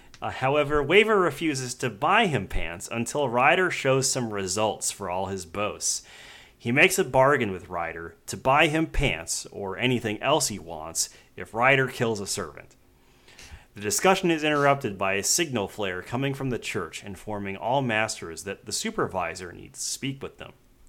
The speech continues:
The five masters, who are all actual magi, all send familiars to the church instead of going there themselves. Rise announces that defeating Castor is the new number one priority,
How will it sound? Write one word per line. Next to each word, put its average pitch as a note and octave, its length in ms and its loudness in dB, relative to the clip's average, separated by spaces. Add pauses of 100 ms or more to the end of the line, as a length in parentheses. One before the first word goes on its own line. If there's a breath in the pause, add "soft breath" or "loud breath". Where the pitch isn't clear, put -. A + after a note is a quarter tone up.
(1600 loud breath)
The A2 60 -8
five F3+ 300 8
masters, D3+ 560 2
who C#3 120 -2
are A#2+ 120 6
all G#2+ 240 4
actual C3 460 0
magi, E2+ 640 -6 (420 soft breath)
all C#3+ 180 6
send E3 300 2
familiars C3 460 2
to A#2 40 -6
the G2+ 120 -2
church - 440 -8
instead G2 240 -4
of F#2 120 -10
going G2 280 -4
there F2 200 -6
themselves. E2+ 640 -8 (640 soft breath)
Rise D3+ 300 0
announces G#2+ 640 2
that G#2+ 140 -12
defeating A#2 420 -4
Castor B2+ 580 -2
is F2+ 120 -8
the G2+ 120 -4
new B2 220 0
number A2+ 320 0
one G2 220 -2
priority, F#2 680 -6